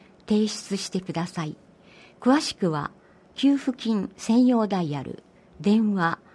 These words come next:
零五七零零五の四零九二、または、岡崎年金事務所、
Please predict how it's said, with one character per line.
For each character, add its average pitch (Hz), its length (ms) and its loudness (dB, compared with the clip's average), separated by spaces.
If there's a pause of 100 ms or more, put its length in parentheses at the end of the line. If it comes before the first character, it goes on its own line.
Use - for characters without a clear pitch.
(260)
零 247 300 4
五 240 280 6
七 175 380 2
零 165 340 -4 (400)
零 247 300 6
五 226 260 4
の 143 300 -4 (360)
四 233 300 4
零 202 240 6
九 185 340 0
二、 160 380 -2 (280)
ま 196 160 0
た 240 220 -2
は、 151 260 -2 (460)
岡 233 300 2
崎 240 260 2
年 240 240 2
金 226 240 2
事 185 120 -2
務 190 180 2
所、 - 300 -6